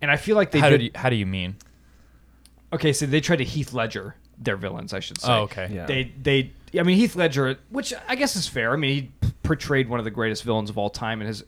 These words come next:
Speaker 1: interpretation of it was, uh, almost flawless. Uh, let's just say it's fla-,
Speaker 2: It's
Speaker 1: it was
Speaker 2: flawless,
Speaker 1: flawless. He
Speaker 2: yeah.
Speaker 1: was incredible. And a lot of times, I mean, you see it kind of with Batman versus Superman with the, what's-his-face who did Lex Luthor.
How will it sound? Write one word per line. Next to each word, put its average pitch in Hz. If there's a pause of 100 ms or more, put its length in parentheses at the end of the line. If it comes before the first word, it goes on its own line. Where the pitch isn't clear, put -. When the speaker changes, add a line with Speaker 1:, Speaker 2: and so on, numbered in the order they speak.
(160)
Speaker 1:
interpretation 117
of 110
it 101
was, 101 (420)
uh, 104
almost 135
flawless. 120 (760)
Uh, -
let's 185
just 143
say 139
it's 139
fla-, 185
Speaker 2:
It's 156
Speaker 1:
it -
was 147
Speaker 2:
flawless, 117
Speaker 1:
flawless. 107
He 139
Speaker 2:
yeah. -
Speaker 1:
was 127
incredible. 131 (180)
And 165
a 170
lot 175
of 175
times, 151
I 139
mean, 135
you 139
see 170
it 147
kind 135
of 110 (100)
with 107
Batman 117
versus 113
Superman 104
with 101 (500)
the, 101
what's-his-face 101
who 110
did 101 (720)
Lex 127
Luthor. 120